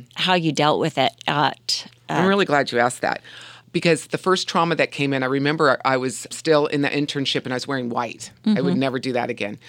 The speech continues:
Speaker 2: It was a young man. He was on his last shift. He worked for a armored car
Speaker 1: Right.
Speaker 2: agency,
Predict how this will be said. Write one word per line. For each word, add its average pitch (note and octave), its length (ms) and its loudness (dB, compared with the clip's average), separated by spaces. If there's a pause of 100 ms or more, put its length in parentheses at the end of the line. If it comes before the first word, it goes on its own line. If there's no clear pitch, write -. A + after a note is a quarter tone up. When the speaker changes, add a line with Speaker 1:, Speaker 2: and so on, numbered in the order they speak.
(340)
Speaker 2:
It A3 200 6
was A#3 360 6
a D#3 60 4
young D#3+ 280 4
man. D3+ 380 2
He - 260 -4
was D3 320 2
on C#3+ 200 2
his C3 260 -6
last C#3 500 0
shift. - 480 2
He D#3 160 -2
worked D3 260 0
for C#3+ 400 -2
a C#3 120 -2
armored C#3 280 -2
car D3 420 2 (380)
Speaker 1:
Right. D#3 100 4
Speaker 2:
agency, D3 540 2